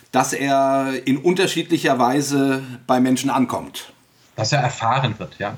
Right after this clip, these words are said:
Speaker 2: Oder
Speaker 1: Ja.
Speaker 2: dass, also höhere Wesen, ich meine, nicht alle Religionen fangen, haben Götter, ja, so,
Speaker 1: Ja.
Speaker 2: so Ahnenkult oder Leute, die an ufos glauben, an Außerirdische glauben, ja.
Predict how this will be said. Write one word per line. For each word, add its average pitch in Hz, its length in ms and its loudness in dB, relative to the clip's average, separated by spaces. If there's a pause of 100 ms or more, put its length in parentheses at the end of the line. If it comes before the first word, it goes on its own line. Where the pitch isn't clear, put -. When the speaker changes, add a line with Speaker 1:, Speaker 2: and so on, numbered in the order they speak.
(120)
Speaker 2:
Oder 117 140 -2
Speaker 1:
Ja. 113 60 -2
Speaker 2:
dass, 127 300 -4 (320)
also 123 260 -2 (140)
höhere 147 420 0
Wesen, 160 540 -2
ich - 80 -14
meine, 117 460 -2
nicht 117 280 -2
alle 120 180 0
Religionen 113 640 -2 (160)
fangen, 113 280 -2 (380)
haben 107 220 -4 (120)
Götter, 143 540 -2
ja, 120 180 0
so, - 100 -10
Speaker 1:
Ja. 95 220 2 (180)
Speaker 2:
so 90 260 -6 (120)
Ahnenkult 113 880 -2
oder - 200 -2 (240)
Leute, 107 220 -2
die 113 120 0
an 107 220 -4
ufos 139 440 -4
glauben, 107 340 -2
an 92 80 -4
Außerirdische 117 720 -4
glauben, 104 560 -2
ja. 104 180 -6